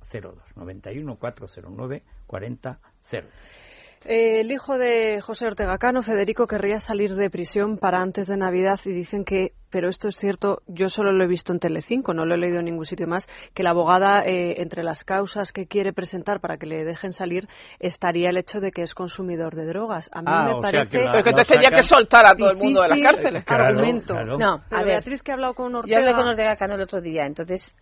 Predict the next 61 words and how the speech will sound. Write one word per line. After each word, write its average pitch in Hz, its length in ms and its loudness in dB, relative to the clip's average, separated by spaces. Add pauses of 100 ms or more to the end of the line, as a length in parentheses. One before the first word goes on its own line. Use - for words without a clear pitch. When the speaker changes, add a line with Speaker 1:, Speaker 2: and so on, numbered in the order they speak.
Speaker 4:
aparte 160 360 -2
de 165 80 0
contarme 165 420 0
su 160 140 -14
primer 147 260 -2
vis 160 160 -8
a 143 80 -2
vis 151 160 -6
con 147 140 -8
su - 180 -10
hijo, 175 540 0
que 147 80 -8
era 139 100 2
la 135 60 0
primera 139 240 -6
vez - 80 -12
que 147 80 -8
la 131 80 -4
veía, 175 720 -2
cómo 160 120 0
Speaker 1:
¿Está 180 200 4
Speaker 4:
lo 165 100 -2
encontró. 165 320 2
Speaker 1:
arrepentido 160 320 4
de 139 80 -4
la 135 160 -2
llamada 135 380 -4
a - 40 -6
la 120 140 -6
tele? 135 220 -10 (1200)
Speaker 4:
De 185 200 -2
la 180 120 2
de 175 720 4
por 180 120 -2
la 180 100 4
tarde, 208 220 2
Speaker 2:
Sálvame 156 100 0
Speaker 4:
la 156 60 2
de 160 80 2
Speaker 2:
el - 20 0
viernes. 196 100 -2 (100)
Speaker 4:
Sálvame, 175 300 2
esa 233 260 0
llamada, 226 440 -2
yo - 80 -6 (340)
no 294 60 0
sé 285 100 -2
si 269 80 0
arrepentido 202 400 0
es 208 80 0
la 202 80 0
palabra, 196 280 2
pero 165 140 -4
claro, 165 280 -2 (180)
mm, 165 320 -6 (200)
la 160 200 0
hace, 185 240 -6
la 170 140 0
hizo 180 160 -4
en 180 80 -4
caliente, 151 500 -4